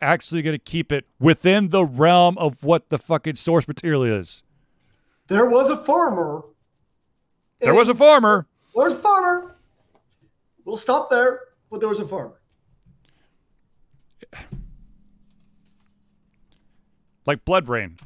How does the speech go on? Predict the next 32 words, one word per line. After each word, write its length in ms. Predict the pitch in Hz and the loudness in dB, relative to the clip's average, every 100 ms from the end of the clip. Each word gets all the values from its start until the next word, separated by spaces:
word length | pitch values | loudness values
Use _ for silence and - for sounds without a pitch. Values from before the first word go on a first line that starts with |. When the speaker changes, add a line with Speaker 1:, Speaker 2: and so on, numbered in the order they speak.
| - _ - | -20 _ -20
Speaker 1:
Uh, 100 | - - - | -18 -16 -8
the, 160 | 139 147 | -8 -6
the 100 | 135 | -8
weird-ass 840 | 131 135 170 165 156 147 143 - _ _ _ _ _ | -8 -4 -2 -4 -2 -2 -2 -6 _ _ _ _ _
scenes 520 | - - 139 147 127 | -20 -10 -10 -8 -10
in 100 | 139 | -10
Blood 240 | 135 143 | -4 -4
Rain 300 | 113 110 95 85 | -4 -6 -8 -12
make 140 | 107 - | -14 -12
no 200 | 98 98 | -12 -12
sense 320 | - 104 - | -12 -14 -12
whatsoever. 440 | 107 - 107 120 | -12 -10 -6 -6
The, 140 | 107 117 | -6 -10
the 120 | 113 113 | -10 -10
montage. 880 | 107 120 127 120 - 117 101 101 - - - - _ | -6 -6 -6 -6 -8 -8 -8 -12 -18 -20 -20 -20 _
And, 280 | 139 151 165 - | -8 -6 -8 -14
you 100 | - | -10
know, 240 | 139 120 117 _ 123 | -8 -8 -10 _ -10
Meatloaf 360 | 165 147 127 | -6 -4 -2
as 120 | 127 | -4
a 60 | 117 | -4
vampire 500 | 127 123 110 117 107 | -2 -2 -2 -2 -2
was 240 | 98 90 _ _ _ _ | -6 -12 _ _ _ _
interesting. 380 | 113 92 87 92 - _ - - - - _ - - - | -16 -14 -14 -16 -20 _ -20 -20 -20 -20 _ -20 -20 -10
Speaker 2:
Well, 260 | 180 180 | -6 -4
it 60 | 160 | -4
didn't 160 | 247 190 | -4 -4
help 180 | 185 170 | -8 -8
that 160 | 131 | -10
Blood 220 | 135 151 | -10 -12
Rain 240 | 143 123 120 | -10 -12 -14
was 280 | 117 - | -20 -20